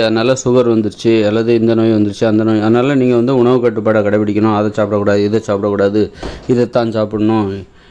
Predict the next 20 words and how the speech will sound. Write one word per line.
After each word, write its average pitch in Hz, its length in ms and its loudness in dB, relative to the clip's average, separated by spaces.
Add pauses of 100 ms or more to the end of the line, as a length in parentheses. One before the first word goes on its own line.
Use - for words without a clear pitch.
(140)
இதை 123 240 2
இனிமே, 120 380 2
இனிமே 127 260 2
நீங்க 120 200 2
இதைத்தான் 113 380 -2
சாப்பிடணும் 110 360 0
அப்படின்னு 113 220 0
சொல்லிட்டு 120 240 0
நிறைய 127 300 2
உணவு 123 280 0
ப-, 117 240 -2
உணவு 131 260 0
கட்டுப்பாட்டை 113 420 -2
கொடுக்குறாங்க. 104 420 -2
மக்கள் 131 320 0
வந்து 151 240 0
இப்போ 156 220 -4
நிறைய 135 260 0
பேர் 135 140 0
வந்து 131 380 0